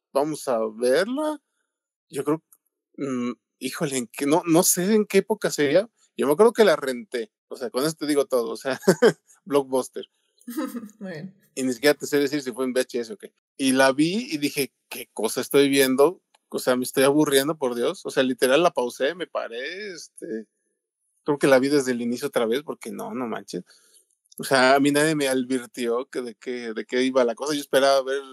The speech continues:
Speaker 1: este, rayos láser y toda la cosa, ¿no? Pues, digo, para que estuviera en el top.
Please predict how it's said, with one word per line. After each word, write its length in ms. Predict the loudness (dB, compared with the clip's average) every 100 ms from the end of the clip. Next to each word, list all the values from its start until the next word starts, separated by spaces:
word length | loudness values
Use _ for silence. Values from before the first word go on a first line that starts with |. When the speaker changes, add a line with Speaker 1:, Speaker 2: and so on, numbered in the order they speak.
| -20
Speaker 1:
este, 480 | -20 -16 -10 -6 -6
rayos 300 | -8 -10 -10 -6
láser 540 | -2 -4 -6 -12 -12
y 80 | -12
toda 240 | -8 -6
la 120 | -6 -4
cosa, 260 | -6 -6
¿no? 160 | -10 -12
Pues, 280 | -12 -16 _ _ _ _
digo, 200 | 0 2
para 120 | 0
que 60 | -4
estuviera 300 | 0 4 4
en 100 | 4
el 140 | -4
top. 200 | 2 0